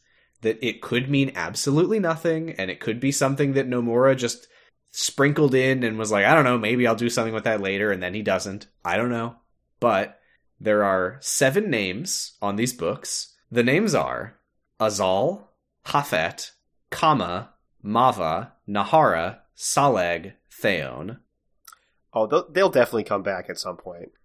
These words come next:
Speaker 1: I was looking online to see, like, are those names from any sort of, like, mythology or anything? The only thing that I could find was that they seem to generally be, like,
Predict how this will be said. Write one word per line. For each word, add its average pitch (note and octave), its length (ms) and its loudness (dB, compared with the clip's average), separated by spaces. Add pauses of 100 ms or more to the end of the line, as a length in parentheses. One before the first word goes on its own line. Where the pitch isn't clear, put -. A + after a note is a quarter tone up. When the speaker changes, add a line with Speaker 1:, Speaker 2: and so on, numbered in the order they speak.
(320)
Speaker 1:
I C#3+ 120 6
was D#3 180 2
looking A#3+ 340 2
online G3 840 0
to D3 120 -2
see, D#3+ 360 2
like, G#2 280 0
are B2+ 160 4
those D#3 260 4
names D3+ 600 0
from D3 240 0
any C3+ 240 -2
sort C#3 240 -2
of, C#3 160 0
like, B2+ 240 -2
mythology D3 920 0
or D3 120 0
anything? C#3 680 -4 (480)
The C3+ 240 -2 (100)
only G#3 320 4
thing G3 240 -2
that E3 100 2
I D3 100 2
could D3 180 -4
find G#2+ 640 -2 (440)
was A#2 400 0
that G#2+ 360 -2 (120)
they A#2+ 280 -2
seem D#3+ 800 0
to B2+ 420 -4
generally C3 720 0
be, G#2+ 640 -4
like, F#2+ 580 -4